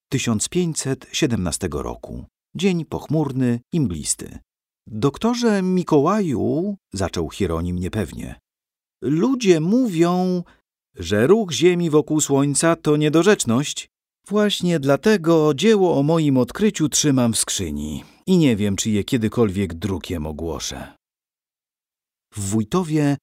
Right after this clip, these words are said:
przypadła do Kopernika para staruszków. "Panie, nie zabierajcie nam pieniędzy", błagał mężczyzna. "Nie będziemy mieli z czego żyć.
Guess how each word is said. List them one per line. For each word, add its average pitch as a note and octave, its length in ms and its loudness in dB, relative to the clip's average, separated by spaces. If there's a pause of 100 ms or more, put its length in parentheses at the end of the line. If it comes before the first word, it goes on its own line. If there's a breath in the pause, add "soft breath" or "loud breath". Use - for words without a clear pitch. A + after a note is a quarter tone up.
(140)
przypadła B2+ 600 0
do G#2 120 0
Kopernika G2 560 0
para E2+ 240 -2
staruszków. - 760 -8 (420)
"Panie, G#2 540 -2 (340 loud breath)
nie D3 100 4
zabierajcie C3 640 2
nam G#2 200 2
pieniędzy", F#2+ 720 -2 (160)
błagał D#2+ 400 -4
mężczyzna. E2 640 -6 (280 loud breath)
"Nie C#3+ 100 4
będziemy D3+ 460 4
mieli D#3+ 260 -2
z - 100 -4
czego D3+ 260 2
żyć. C3 540 0